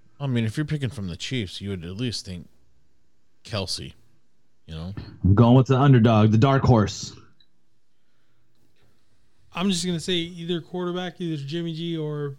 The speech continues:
Speaker 3: Patrick Mahomes, because that's how this league is, <clears throat> has been from now until forever.
Speaker 1: That's not true. For Super Bowl M V P?
Speaker 3: Well, they're, they're a little more objective.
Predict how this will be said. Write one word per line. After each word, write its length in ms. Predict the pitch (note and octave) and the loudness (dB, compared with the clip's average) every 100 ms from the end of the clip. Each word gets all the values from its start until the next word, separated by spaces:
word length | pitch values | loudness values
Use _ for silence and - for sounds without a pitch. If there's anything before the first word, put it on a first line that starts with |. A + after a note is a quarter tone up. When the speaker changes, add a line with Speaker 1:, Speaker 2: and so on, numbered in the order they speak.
| - | -14
Speaker 3:
Patrick 360 | E3 E3+ D#3 D#3 | -10 -8 -8 -6
Mahomes, 460 | C#3+ D#3+ E3+ E3 | -6 -6 -6 -6
because 280 | E3 D#3 C#3+ | -8 -6 -4
that's 220 | D3 C#3 | -4 -4
how 200 | D#3+ D3+ | -4 -2
this 240 | C#3+ C#3 E3 | -2 -4 -2
league 200 | D#3 C#3+ | -2 0
is, 400 | C#3 C3 B2 - - - - - - - - | -2 -2 -4 -6 -10 -20 -20 -20 -20 -20 -18
<clears throat> 720 | - - A2 G2 - - - | -16 -10 -8 -8 -10 -18 -16
has 180 | - D#3 | -8 -6
been 400 | C#3 D3+ D3 C#3 | -4 -4 -2 -6
from 280 | C3+ D#3 D3 | -8 -8 -6
now 360 | D3 D#3+ E3 E3 | -4 -4 -4 -4
until 340 | D3 D3 C#3+ | -6 -8 -10
forever. 340 | - C#3+ C3 C3 - - - - | -10 -12 -12 -14 -20 -20 -20 -8
Speaker 1:
That's 200 | D3+ D3 | -6 -4
not 120 | G#2 | -4
true. 200 | - E2 - - - - - - - | -4 -8 -10 -20 -20 -20 -20 -20 -12
For 140 | - G#2+ | -6 0
Super 280 | C#3+ D3 | 0 2
Bowl 240 | D3+ D3+ C3+ | 2 2 2
M 120 | C#3+ | 0
V 100 | D3 | -2
P? 240 | D3+ D3 D3 - - - | -4 -6 -8 -16 -20 -16
Speaker 3:
Well, 680 | A3 G#3+ G#3+ G#3+ G#3+ G#3 G3+ | -8 -6 -4 -6 -6 -6 -8
they're, 240 | F#3 G3 F#3 | -6 -4 -4
they're 220 | E3+ F3+ | -2 -2
a 40 | |
little 240 | E3+ F3 F3 | 0 -2 -2
more 220 | E3 D#3 | -2 -4
objective. 540 | C#3 C3+ B2+ - C3+ | -4 -6 -8 -12 -18